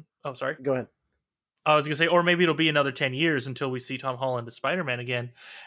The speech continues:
Speaker 1: And maybe at that point, you know, he'll be a, a grizzled old guy in his thirties who's, um,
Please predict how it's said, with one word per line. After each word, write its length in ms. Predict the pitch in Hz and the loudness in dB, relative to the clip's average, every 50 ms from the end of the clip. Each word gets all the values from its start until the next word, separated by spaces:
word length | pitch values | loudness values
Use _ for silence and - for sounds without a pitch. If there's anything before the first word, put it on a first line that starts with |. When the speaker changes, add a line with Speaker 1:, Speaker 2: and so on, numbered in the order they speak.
| - - | -6 0
Speaker 1:
And 320 | 151 139 135 131 131 135 | 4 4 6 6 4 4
maybe 260 | 135 147 160 175 170 147 | 2 2 4 4 4 4
at 100 | 120 - | 2 2
that 200 | 143 170 175 - | 0 0 -2 -2
point, 400 | - 151 135 127 131 135 - 151 | -2 0 0 0 0 -2 -2 0
you 80 | 147 | 2
know, 120 | 131 127 127 | 2 2 2
he'll 180 | 123 143 135 | 2 0 0
be 200 | 127 135 135 131 | 2 2 4 4
a, 160 | 127 123 120 120 123 _ _ _ _ _ _ _ _ _ _ _ _ _ - | 4 4 2 -2 -4 _ _ _ _ _ _ _ _ _ _ _ _ _ -4
a 100 | 143 135 | -4 -4
grizzled 720 | 123 123 - 143 143 139 123 139 131 127 127 120 123 123 _ - - - - _ _ _ _ _ - | -2 -2 0 2 2 4 4 4 4 4 4 2 0 -6 _ -20 -20 -20 -20 _ _ _ _ _ -2
old 260 | 143 139 135 123 123 | 0 2 2 2 2
guy 340 | 123 139 131 127 127 131 127 | 4 6 6 8 8 6 6
in 160 | 127 123 120 | 6 4 4
his 260 | 120 120 120 120 - - | 4 2 2 0 -2 0
thirties 640 | - 139 131 123 123 120 117 117 113 113 - - - _ _ _ _ _ _ | 2 4 4 6 4 4 4 2 0 -4 -6 -10 -14 _ _ _ _ _ _
who's, 420 | - - 143 127 120 120 113 - 127 | -6 -2 0 2 2 2 2 2 2
um, 480 | 123 117 113 113 110 110 107 113 117 | 2 2 2 2 0 -2 -4 -8 -14